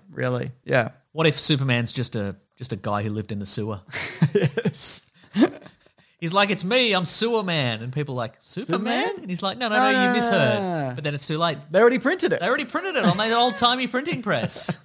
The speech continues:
Speaker 1: <laughs>
Speaker 2: Gotham Gazette.
Speaker 1: Yeah. <laughs>
Speaker 2: It's Superman, the man from the sewers.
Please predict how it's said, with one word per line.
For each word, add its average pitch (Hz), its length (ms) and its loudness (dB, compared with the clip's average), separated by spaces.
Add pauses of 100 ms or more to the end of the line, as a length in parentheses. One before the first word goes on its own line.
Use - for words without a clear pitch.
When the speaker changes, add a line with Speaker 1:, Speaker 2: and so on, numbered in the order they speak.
(120)
Speaker 1:
<laughs> - 200 -20
Speaker 2:
Gotham 220 300 2
Gazette. 220 560 0 (420)
Speaker 1:
Yeah. 165 360 6 (600)
<laughs> - 20 -20
Speaker 2:
It's - 760 0
Superman, 233 640 2
the 170 60 -2
man 220 240 -2
from 208 160 -6
the 214 80 -4
sewers. 160 680 0